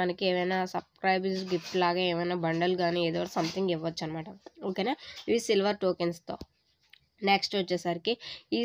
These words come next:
సిల్వర్ టోకెన్స్ కంపల్సరీగా ఇక్కడైతే చూసుకోండి. ఇక్కడ బ్యానర్ టెన్ టోకెన్స్ వస్తే ఇక్కడ బ్యానర్ అయితే వస్తుందన్నమాట. తర్వాత ఇక్కడ వచ్చేసరికి ఇవి అయితే ఇస్తున్నాడు. తర్వాత లూట్ బాక్స్ అనమాట.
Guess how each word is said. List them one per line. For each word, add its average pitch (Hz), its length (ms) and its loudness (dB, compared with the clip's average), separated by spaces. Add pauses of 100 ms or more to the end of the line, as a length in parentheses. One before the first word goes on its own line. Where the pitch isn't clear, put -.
సిల్వర్ 220 400 4
టోకెన్స్ 208 440 0
కంపల్సరీగా 180 760 0 (400)
ఇక్కడైతే 175 380 2 (100)
చూసుకోండి. 165 480 0 (140)
ఇక్కడ 180 180 0 (120)
బ్యానర్ 170 400 2
టెన్ 175 220 2
టోకెన్స్ 202 360 -2
వస్తే 180 200 -4
ఇక్కడ 180 220 -4
బ్యానర్ 165 320 0
అయితే 170 200 -4
వస్తుందన్నమాట. 165 520 -2 (420)
తర్వాత 180 360 6
ఇక్కడ 175 220 -2
వచ్చేసరికి 180 580 -2 (440)
ఇవి 185 160 4
అయితే 165 180 0 (100)
ఇస్తున్నాడు. 175 420 0
తర్వాత 180 360 2
లూట్ 180 240 2
బాక్స్ 170 260 2
అనమాట. 170 220 -2